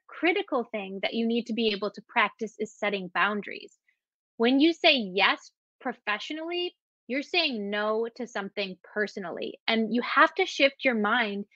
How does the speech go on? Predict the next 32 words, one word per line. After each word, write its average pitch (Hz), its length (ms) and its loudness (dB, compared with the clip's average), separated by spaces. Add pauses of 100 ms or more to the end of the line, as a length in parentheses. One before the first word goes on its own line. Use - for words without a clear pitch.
(400)
in 240 140 0
order 247 160 6
to 233 120 4
understand 226 760 0
that 202 140 0
you 247 140 0
can't - 320 -6
just 269 240 -6
be 240 140 0
a 214 60 4
yes 208 340 2
person 220 380 -4
at 190 160 -6
work 269 260 -2 (380)
and 277 240 4
a 254 40 -2
yes 220 380 -2
person 202 320 -10
at 190 100 -10
home. 208 480 -8 (360)
Something 240 380 0
has 233 120 -8
got 160 220 -2
to - 80 -14
give. - 340 -6
So 226 240 -2
boundaries 294 580 2
are 240 120 0
like 220 240 -2
those 220 180 -6
protective 294 680 -6 (100)
barriers 214 500 0